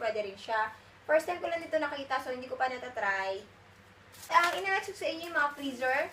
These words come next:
na pakpak na binibili namin. Then, ang first kong i-share sa inyo ay etong, um, mixed tebayaki. Tebayaki, ano siya, ah, pakpak ng manok na meron na siyang timpla.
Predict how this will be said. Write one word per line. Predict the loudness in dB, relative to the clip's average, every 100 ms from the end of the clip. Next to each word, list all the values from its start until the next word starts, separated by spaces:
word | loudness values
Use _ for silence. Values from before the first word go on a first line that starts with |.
| -10 -6
na | -2 2
pakpak | 2 6 6 6
na | 2
binibili | -6 -6 -8 -8 -8
namin. | -4 -2 -2 -6 -2 -4 -4 -8 -10 -14 -14 -16 -8 0
Then, | 4 4 2 0
ang | -2 2
first | 2 2
kong | 0
i-share | -2 -4 -4 -4
sa | -2 -4
inyo | -6 -4
ay | -4 -2 -2 0
etong, | 4 6 4
um, | 2 2 4 4 2 0 -2 -8 -20 -20 -12 -4
mixed | 0 -2 -4 0
tebayaki. | 4 8 8 6 2 -4 -10 -10 -12 -20 -20 -20 -20 -20 -20 -20 -20 -20 -20 -20 -20 -8 0
Tebayaki, | 2 4 2 0 -4 -2
ano | -2
siya, | -2 2 6
ah, | 8 6
pakpak | 6 2 2 0 0
ng | 0
manok | 0 0 -2 -2
na |
meron | -2 0 0
na | -2
siyang | -4 -6
timpla. | -10 -8 -2 0